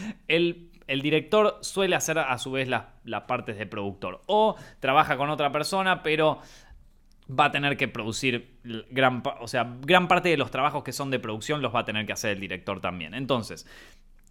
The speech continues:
hay, cuan-, cuando uno encara un primer proyecto, prepárense. Yo, la verdad que no soy el mejor ejemplo porque nosotros estábamos tan manija que queríamos hacer una película, ni bien estábamos en la facultad, lo cual era una locura.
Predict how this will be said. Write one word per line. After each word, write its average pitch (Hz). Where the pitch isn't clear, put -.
hay, 185
cuan-, 151
cuando 143
uno 226
encara 196
un 170
primer 170
proyecto, 160
prepárense. 180
Yo, 196
la 131
verdad 143
que 135
no 151
soy 160
el 135
mejor 127
ejemplo 165
porque 120
nosotros 139
estábamos 139
tan 143
manija 139
que 110
queríamos 117
hacer 123
una 110
película, 113
ni 107
bien 107
estábamos 104
en 104
la 95
facultad, 101
lo 131
cual 131
era 139
una 127
locura. 101